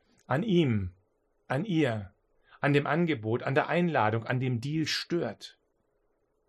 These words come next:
dann stell dich dem. Stell dich dem und schau es genau an, bis entweder das, diese Unruhe, diese innere Spannung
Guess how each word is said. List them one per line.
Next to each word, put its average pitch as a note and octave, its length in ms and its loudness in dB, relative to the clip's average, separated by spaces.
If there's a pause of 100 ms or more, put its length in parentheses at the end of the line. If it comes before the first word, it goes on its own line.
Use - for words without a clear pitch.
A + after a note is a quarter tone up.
(380)
dann D#3 140 2
stell A3 260 0
dich - 180 -4
dem. F#2+ 180 -12 (1800)
Stell C#3 340 4
dich G3+ 180 -2
dem G3+ 300 4
und C#3+ 160 0
schau B2+ 280 2
es E3+ 140 0
genau D3+ 360 0
an, A2+ 260 -4
bis B2 180 -4
entweder C#3 480 6
das, A#2 320 0 (560)
diese B2 280 2
Unruhe, F3 640 8
diese B2+ 240 -2
innere C#3 340 2
Spannung D3 600 0